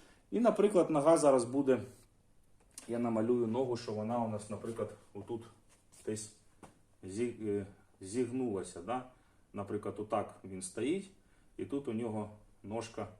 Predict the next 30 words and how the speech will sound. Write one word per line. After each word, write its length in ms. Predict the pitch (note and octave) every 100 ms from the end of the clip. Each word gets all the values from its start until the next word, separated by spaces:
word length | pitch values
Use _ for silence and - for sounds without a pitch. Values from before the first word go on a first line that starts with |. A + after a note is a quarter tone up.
| _ - _ - - - - - _
ось 280 | G2 F#2 -
він, 140 | F#2+ F2+ - - _ _ _ G#2
і 240 | G2+ F#2+ - - _
зігнув 580 | F#2+ F2+ A#2+ G2+ G2+ B2+ - - - _ - -
отут. 320 | A#2 A2 C3 - - - -
І 100 | A2+
дивіться, 440 | A#2 C3 E3+ -
що, 320 | - C3 C3 C3
що 220 | - C3
відбувається 800 | C3+ B2 B2 C3 A2 F2+ E2 F2+
у 100 | E2+
нас. 200 | E2+ -
Тут 240 | - A2 A2+
нога 420 | A#2+ B2 G#2 - - - _ -
у 100 | G#2
нас, 320 | G2+ - - - _ _ _ -
е, 520 | F#2+ F#2 F2+ F2+ F2 F2+
склалася, 720 | - B2 A2 G#2+ A#2 - C#3
да? 300 | D3 F3 -
Де, 300 | A2 C#3 C#3
де 200 | A#2 C3+
коліно, 520 | C3+ D3+ D3+ D#3 B2 A2
вона 360 | A2 B2 A#2+
у 100 | G#2+
нас 320 | G#2+ G2 -
натягнулася, 920 | G#2+ B2 B2 A#2+ A2+ G#2+ G#2 A2+ B2+
дуже 320 | A#2+ B2 B2 A#2+
сильно 420 | - A2+ G2+ G2
натягнулася, 800 | G#2+ G#2 A2 A#2+ B2 B2+ - A#2
бачите? 420 | B2 D3+ -